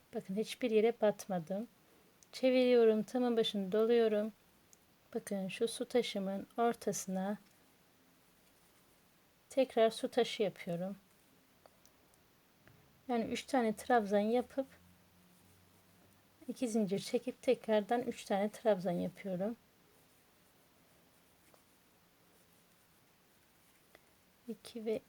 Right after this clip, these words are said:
üç. Bakın bu şekilde tekrar alt tane zincir çekiyorum.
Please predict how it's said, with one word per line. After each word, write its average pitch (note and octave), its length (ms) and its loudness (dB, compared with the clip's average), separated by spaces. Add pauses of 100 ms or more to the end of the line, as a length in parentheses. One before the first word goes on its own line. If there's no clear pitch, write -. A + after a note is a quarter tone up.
üç. - 360 -10 (1080)
Bakın G#3+ 320 -6
bu B3 60 -2
şekilde G3 720 -2 (360)
tekrar C4 340 0
alt B3 340 4
tane G3 240 2
zincir F#3 400 -2
çekiyorum. A#3+ 760 2